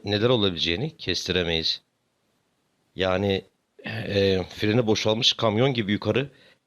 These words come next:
gidebilir gözüküyordu dolar. Keza altın da öyle. Ons altın zaten yürüyor.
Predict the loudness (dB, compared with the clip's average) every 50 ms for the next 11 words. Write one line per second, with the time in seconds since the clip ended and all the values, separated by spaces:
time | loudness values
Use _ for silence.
0 | _ _ -4 -2 -2 -2 0 -2 -2 -4 -2 0 0 0 -2 -2 -8 -8 -6 -6
1 | -6 -8 -10 -16 -20 _ _ -4 -2 -2 -2 -2 -4 -6 -10 -10 -14 _ _ _
2 | _ _ _ _ _ _ _ _ _ _ -10 -6 -2 0 0 2 2 2 2 0
3 | 0 -2 -4 -4 -2 -2 -2 -4 -6 -10 -16 _ _ _ _ _ -20 -20 _ _
4 | -4 -2 0 0 0 0 -2 -2 -2 0 0 2 2 2 2 2 0 0 0 0
5 | 0 -2 -4 -4 -6 -12 -18